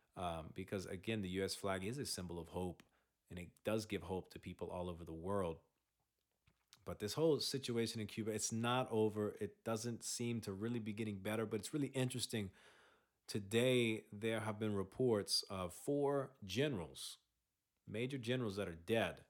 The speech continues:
Um, I'm not really sure if this is them faking their death so they can escape the island. Is this the dictatorship killing them because maybe these guys wanted to surrender and give freedom to the people? Uh, maybe they shared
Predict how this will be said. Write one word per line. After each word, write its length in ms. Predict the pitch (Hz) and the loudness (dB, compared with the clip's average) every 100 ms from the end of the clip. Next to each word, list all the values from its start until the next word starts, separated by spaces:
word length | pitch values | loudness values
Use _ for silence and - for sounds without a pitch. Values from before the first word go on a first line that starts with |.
| _ _ _ _ _ - | _ _ _ _ _ -10
Um, 480 | 85 80 78 76 - _ _ _ _ _ _ _ _ | -6 -6 -8 -14 -20 _ _ _ _ _ _ _ _
I'm 140 | 110 123 | -2 2
not 280 | 127 104 | 2 2
really 180 | 113 117 | 0 0
sure 640 | - - 117 117 117 113 107 | 0 2 4 4 4 2 0
if 180 | 113 - | -4 -4
this 240 | 110 101 | -4 -4
is 240 | 98 87 90 _ | -6 -8 -10 _
them 320 | 107 107 101 - - | -2 -2 -4 -6 0
faking 400 | 117 131 151 147 | 2 2 -2 2
their 140 | 143 | 2
death 340 | 135 135 139 135 | 6 6 6 4
so 140 | 117 | 0
they 120 | 110 | 0
can 160 | - 101 | 0 0
escape 400 | - 95 92 - | 0 0 -6 -8
the 100 | 85 - | -16 -2
island. 580 | 143 151 151 156 156 143 - | 2 4 4 4 2 0 2
Is 260 | 110 101 | 2 2
this 180 | 110 104 | -2 -2
the 140 | - | -4
dictatorship 840 | 92 101 - 120 123 120 - 123 - | -2 -4 0 2 4 4 2 0 0
killing 340 | - 151 151 | 0 2 2
them 220 | 156 156 147 | 2 2 0
because 320 | 117 113 98 | 0 0 0
maybe 320 | 107 117 117 | 0 0 -2
these 380 | 113 117 113 - - - _ - | 0 0 0 -4 -14 -20 _ 0
guys 380 | 110 113 104 | 2 4 2
wanted 240 | 101 107 101 | 2 -2 -2
to 100 | 95 | -2
surrender 600 | - 90 107 127 131 127 | -2 0 0 2 4 2
and 100 | 107 | 2
give 180 | 95 87 | -2 -4
freedom 300 | 104 95 87 | -4 -4 -6
to 80 | |
the 100 | 87 | -12
people? 600 | - 160 165 160 156 147 151 - _ _ - | -4 -2 0 4 4 4 0 -20 _ _ -10
Uh, 100 | 90 - | -8 -6
maybe 220 | 98 98 | -6 -2
they 140 | 98 92 | -2 0
shared 500 | - 104 98 92 | 2 2 0 -4